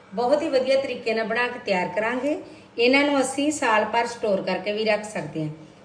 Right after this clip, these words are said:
ਤੇ ਅਸੀਂ ਫਰਾਈ ਕੀਤੀਆਂ, ਤੁਸੀਂ ਵੇਖ ਸਕਦੇ ਜੀ। ਬਹੁਤ ਹੀ ਵਧੀਆ, ਤੁਸੀਂ ਡਿਜ਼ਾਈਨ ਵੀ ਮਨ ਚਾਹ ਪਾ ਸਕਦੇ ਜੀ।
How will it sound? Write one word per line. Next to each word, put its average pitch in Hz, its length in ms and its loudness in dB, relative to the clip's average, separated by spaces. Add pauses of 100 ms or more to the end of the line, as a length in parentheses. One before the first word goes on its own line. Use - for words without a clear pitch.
ਤੇ 226 80 -2
ਅਸੀਂ 262 180 -2
ਫਰਾਈ 214 340 6
ਕੀਤੀਆਂ, 254 460 -2
ਤੁਸੀਂ 269 300 -6
ਵੇਖ 208 260 -2
ਸਕਦੇ 160 380 -4
ਜੀ। 160 140 -8
ਬਹੁਤ 208 440 4
ਹੀ 302 60 2
ਵਧੀਆ, 262 300 6
ਤੁਸੀਂ 269 400 -4
ਡਿਜ਼ਾਈਨ 220 500 -2
ਵੀ 254 100 0
ਮਨ 208 300 -2
ਚਾਹ 208 240 -2
ਪਾ 208 220 0
ਸਕਦੇ - 340 -8
ਜੀ। - 140 -14